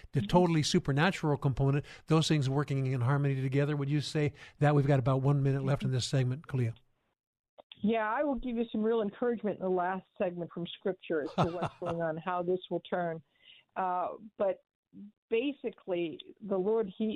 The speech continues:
Speaker 2: is, he is sovereign. And what we do right now, we make choices right now.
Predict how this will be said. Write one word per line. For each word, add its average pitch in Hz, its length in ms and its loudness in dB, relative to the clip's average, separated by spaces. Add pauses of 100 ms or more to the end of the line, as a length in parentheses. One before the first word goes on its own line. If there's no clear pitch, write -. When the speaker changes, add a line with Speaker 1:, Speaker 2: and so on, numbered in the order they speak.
Speaker 2:
is, 180 200 0 (180)
he - 180 -4
is 185 260 -2 (120)
sovereign. 170 500 -4 (500)
And 185 260 -2 (100)
what 196 420 -2
we 233 180 -2
do 196 420 -2 (140)
right 185 320 -2
now, 180 520 -2
we 185 120 0
make 190 220 0 (180)
choices 214 440 -2 (260)
right 170 240 -2
now. 170 320 -4